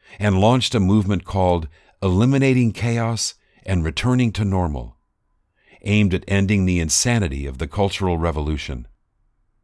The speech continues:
He further consolidated his power with the gradual sidelining of Mao's heir-appointed, Hua Guofeng,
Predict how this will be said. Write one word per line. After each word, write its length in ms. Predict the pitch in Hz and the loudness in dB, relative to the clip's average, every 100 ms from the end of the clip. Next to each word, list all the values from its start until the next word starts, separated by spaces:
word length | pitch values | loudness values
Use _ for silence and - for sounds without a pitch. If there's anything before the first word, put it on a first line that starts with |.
| _ _ _ | _ _ _
He 180 | - 107 | -2 -2
further 460 | - 151 131 90 | 2 2 2 0
consolidated 800 | - 87 78 113 113 95 87 76 | -2 -4 -2 -2 0 0 -2 -4
his 180 | 71 76 | -6 -8
power 560 | - 104 101 76 64 - _ _ _ _ | -4 -2 0 0 -4 -12 _ _ _ _
with 160 | 90 - | -6 -4
the 80 | 87 | -4
gradual 600 | 76 107 131 120 123 101 | -2 0 0 0 0 0
sidelining 760 | - 110 117 101 76 60 71 | 0 0 0 -2 -4 -6 -8
of 140 | 73 69 | -8 -2
Mao's 400 | 95 101 95 - | 0 2 0 -2
heir-appointed, 840 | 110 110 90 - - 117 - 60 - _ _ _ _ _ _ - | 0 0 0 -4 -4 -4 -4 -10 -14 _ _ _ _ _ _ -6
Hua 300 | 127 101 67 | -2 0 -2
Guofeng, 680 | 69 98 98 113 107 104 | -2 -2 -2 -2 -2 -4